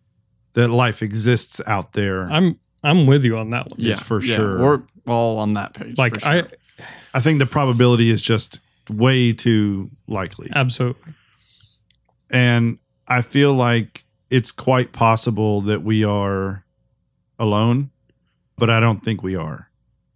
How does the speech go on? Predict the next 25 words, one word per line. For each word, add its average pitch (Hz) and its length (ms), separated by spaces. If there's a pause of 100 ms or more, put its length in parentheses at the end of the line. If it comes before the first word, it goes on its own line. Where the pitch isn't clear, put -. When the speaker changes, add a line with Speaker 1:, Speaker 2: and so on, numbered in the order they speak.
(380)
Speaker 1:
I 123 80
don't 123 220
think 117 180
we 104 140
are. 87 300
I 123 100
just 117 180
think 131 240
that 120 120
it's 113 240
too 135 200
difficult. 117 440
Look, 131 200
the 135 100
universe 135 540
is 110 60
just - 340
too 131 480 (400)
big 123 440
and 104 180
far 110 220
apart. 98 460
It's 110 100
just - 380
unbelievably 123 1400